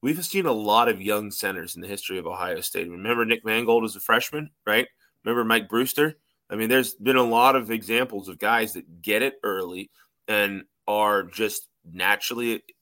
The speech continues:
inclined to the position. And I think this is another good example of a guy who's inclined to that position. And I, I have, I, I guess this sounds, this may sound crazy, but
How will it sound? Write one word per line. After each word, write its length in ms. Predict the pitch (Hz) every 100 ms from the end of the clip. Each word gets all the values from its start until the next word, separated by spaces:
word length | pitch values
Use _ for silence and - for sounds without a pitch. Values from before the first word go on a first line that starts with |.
| _ _ -
inclined 840 | 120 113 - 120 135 113 110 104
to 120 | - 123
the 80 |
position. 560 | 123 120 135 214 - - _ _ _ _ -
And 160 | 120 117
I 100 | 110
think 200 | 131 120
this 160 | 123 135
is 120 | 123
another 300 | 120 107 120
good 200 | 98 117
example 460 | 113 110 135 -
of 60 | 110
a 60 | 98
guy 200 | 104 110
who's 160 | 110
inclined 460 | 113 110 107 127 127
to 60 |
that 200 | 123 -
position. 540 | - 113 151 - 95 90 _ _ _ _ -
And 420 | 120 120 120 117 _ _ _ _ _ _ -
I, 160 | - - -
I 60 | 123
have, 280 | 170 135 - _ _ _ _ _ -
I, 120 | 107
I 60 | 147
guess 240 | 160 165
this 140 | 156 147
sounds, 340 | 185 160 - -
this 160 | 131 143
may 80 |
sound 240 | 170 160 131
crazy, 300 | 131 160 117
but 200 | 104